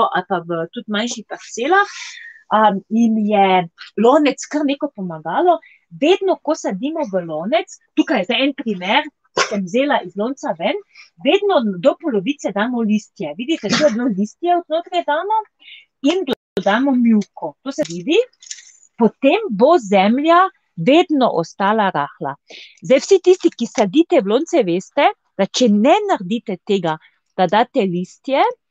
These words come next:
da dodate mivko, potem je zgornja plast zemlje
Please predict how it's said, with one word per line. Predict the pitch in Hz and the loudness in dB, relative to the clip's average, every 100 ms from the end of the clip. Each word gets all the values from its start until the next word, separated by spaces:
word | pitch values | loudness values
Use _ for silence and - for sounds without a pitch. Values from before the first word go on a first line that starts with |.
| _ | _
da | - 202 | -4 -2
dodate | 190 180 247 - 311 | 0 2 0 0 -2
mivko, | 208 190 185 185 - 311 403 453 _ _ | 0 0 -2 -6 -4 2 4 2 _ _
potem | - - 339 392 | -8 0 2 4
je | 320 | 2
zgornja | 196 156 311 349 233 | 2 0 0 -2 -6
plast | 233 285 233 | -2 -2 0
zemlje | 247 320 277 | -2 0 -2